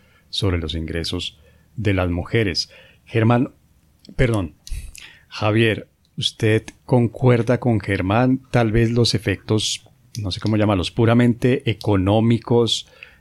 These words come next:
dentro de un año largo, dentro de dos años, ya serán cosa del pasado, ya estaremos en el nivel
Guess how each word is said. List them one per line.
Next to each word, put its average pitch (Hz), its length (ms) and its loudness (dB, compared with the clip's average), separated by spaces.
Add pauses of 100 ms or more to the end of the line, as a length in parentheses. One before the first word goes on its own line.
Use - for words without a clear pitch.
(140)
dentro 95 380 0
de 87 80 0
un 104 220 2
año 104 260 4
largo, 101 540 0
dentro 90 240 -2
de 87 60 0
dos 90 160 0
años, 104 540 0
ya 95 160 -2
serán 101 260 0
cosa 107 260 -2
del 98 100 -2
pasado, 101 480 0
ya 92 100 -2
estaremos 95 440 -4
en 90 100 -4
el 85 100 -4
nivel 85 340 -6